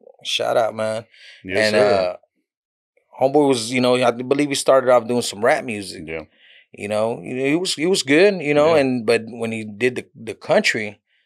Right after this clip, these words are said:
Speaker 1: I was like, "Hey, dude
Speaker 2: Yep.
Speaker 1: has, has that
Speaker 2: Skyrocket.
Speaker 1: country voice," you know, so,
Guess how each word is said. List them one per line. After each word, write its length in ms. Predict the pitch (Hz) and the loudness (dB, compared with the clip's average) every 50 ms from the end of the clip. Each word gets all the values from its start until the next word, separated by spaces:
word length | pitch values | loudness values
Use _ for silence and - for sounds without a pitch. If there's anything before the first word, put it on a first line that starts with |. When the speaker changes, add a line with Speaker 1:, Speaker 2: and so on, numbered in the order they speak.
| _ _ _ | _ _ _
Speaker 1:
I 60 | - 98 | -10 -10
was 120 | 110 110 | -8 -6
like, 320 | 104 98 98 98 82 - _ _ _ - | -6 -6 -6 -6 -8 -14 _ _ _ -14
"Hey, 600 | - 80 104 110 117 117 120 120 117 113 110 107 | -10 -8 -8 -6 -6 -8 -8 -8 -8 -8 -10 -10
dude 200 | 85 85 85 82 | -10 -8 -4 0
Speaker 2:
Yep. 140 | 95 135 131 | 0 0 0
Speaker 1:
has, 180 | 113 104 - | 0 -2 -4
has 420 | - 104 104 104 107 107 98 95 - | -8 -8 -8 -6 -6 -6 -8 -6 -6
that 120 | 104 98 | -4 0
Speaker 2:
Skyrocket. 300 | 95 101 104 104 - 95 | 2 2 4 4 4 4
Speaker 1:
country 220 | 92 92 98 95 95 | 2 2 0 -2 -2
voice," 540 | 120 135 151 170 175 170 139 110 - - | -2 2 2 4 2 2 0 -2 -6 -10
you 120 | 107 110 110 | -10 -8 -6
know, 240 | 110 110 110 117 123 | -4 -4 -4 -4 -4
so, 460 | - - - 104 101 98 95 92 - | -6 -6 -6 -4 -4 -6 -8 -10 -14